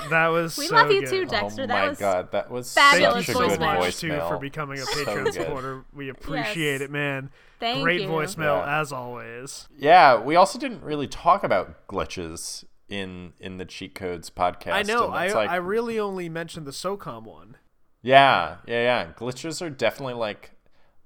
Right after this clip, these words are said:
Speaker 3: a fun thing to
Speaker 2: Yeah.
Speaker 3: explore. I think it's still, like, if you're doing it in a competitive game, it's still sort of shady. However, I do like, like, people discovering glitches and, like, sharing them 'cause I think they're hilarious.
Speaker 1: Oh, yeah, I agree wholeheartedly.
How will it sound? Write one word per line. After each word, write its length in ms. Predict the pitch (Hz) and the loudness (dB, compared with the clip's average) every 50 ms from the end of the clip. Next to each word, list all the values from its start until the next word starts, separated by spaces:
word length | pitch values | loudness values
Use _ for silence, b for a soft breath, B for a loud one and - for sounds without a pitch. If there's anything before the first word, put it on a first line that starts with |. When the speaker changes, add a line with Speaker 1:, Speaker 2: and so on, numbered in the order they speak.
| - | -8
Speaker 3:
a 80 | - 101 | -8 -8
fun 360 | - - - 107 95 95 92 | -8 -6 -6 -6 -6 -6 -8
thing 260 | - - 98 95 92 87 - | -12 -12 -12 -12 -12 -14 -12
to 380 | - 95 90 87 85 85 85 - | -10 -8 -8 -8 -8 -10 -12 -12
Speaker 2:
Yeah. 0 | |
Speaker 3:
explore. 800 | - 90 - - 233 233 226 202 190 185 85 80 87 92 95 98 - b b b b b b | -14 -12 -10 -8 -8 -8 -8 -8 -8 -8 -8 -8 -8 -8 -10 -10 -14 b b b b b b
I 80 | 120 | -2
think 200 | 117 - 185 165 - | 0 0 -2 -4 -4
it's 120 | 165 - - | -6 -8 -8
still, 420 | - - - - 120 113 113 117 - | -12 -10 -4 0 2 2 2 0 0
like, 180 | 123 123 120 | -2 -2 -2
if 60 | 139 117 | -4 -8
you're 80 | 120 | -8
doing 240 | 113 131 135 135 139 | -6 -6 -8 -8 -8
it 140 | 156 147 - | -10 -12 -10
in 60 | 117 | -12
a 60 | 95 | -14
competitive 680 | - - 85 - - - 78 73 76 76 82 80 - - | -12 -14 -16 -14 -12 -12 -12 -12 -12 -14 -14 -14 -14 -14
game, 300 | - 85 82 87 87 - | -14 -12 -12 -14 -16 -18
it's 140 | - - - | -18 -18 -16
still 260 | - - - 87 80 82 | -16 -14 -12 -12 -12 -12
sort 260 | - - 92 92 85 | -12 -14 -14 -14 -16
of 60 | - | -16
shady. 340 | - - - 82 87 92 92 90 | -16 -14 -14 -14 -14 -14 -16 -12
However, 640 | - - 101 95 - - 104 104 98 92 87 82 - - | -4 -2 -2 -2 -2 -2 -2 -2 -2 -2 -6 -6 -6 -4
I 80 | 95 95 | -6 -6
do 320 | 82 85 - 104 104 107 | -6 -6 -8 -8 -6 -6
like, 440 | 110 98 92 82 82 87 - - - | -8 -6 -4 -4 -4 -4 -6 -10 -8
like, 300 | 92 85 80 - _ - - | -6 -6 -6 -6 _ -16 -14
people 260 | - 92 - 87 85 | -14 -12 -10 -12 -12
discovering 800 | 71 - 87 - - - - 82 78 78 95 98 98 101 104 | -12 -12 -14 -14 -12 -10 -8 -8 -6 -6 -6 -8 -8 -8 -10
glitches 500 | 104 - 117 113 101 - 123 120 117 107 - | -10 -8 -8 -8 -8 -8 -10 -10 -10 -10 -10
and, 120 | 101 85 | -12 -12
like, 160 | 80 73 73 | -12 -14 -14
sharing 460 | - - - 85 80 82 90 95 104 113 | -14 -12 -10 -8 -8 -8 -8 -10 -12 -12
them 140 | 127 131 | -12 -12
'cause 160 | 131 - 92 85 | -12 -12 -8 -8
I 100 | 85 78 | -6 -6
think 200 | - 85 78 - | -6 -8 -10 -10
they're 140 | 80 76 | -10 -10
hilarious. 600 | 73 80 76 - - - - 50 50 - - - - - | -8 -8 -10 -8 -10 -10 -10 -12 -12 -12 -14 -14 -8 -6
Speaker 1:
Oh, 120 | 165 147 | -4 -4
yeah, 240 | 135 127 117 120 135 - | -4 -6 -10 -12 -12 -10
I 200 | - 165 156 143 | -6 -4 -2 -2
agree 360 | 139 135 131 120 117 120 123 - | -2 -4 -6 -10 -12 -12 -14 -12
wholeheartedly. 840 | - - 175 180 170 131 123 139 123 120 113 107 101 117 117 127 139 | -6 -2 -2 -2 -2 -2 -6 -8 -8 -10 -12 -16 -16 -14 -14 -14 -14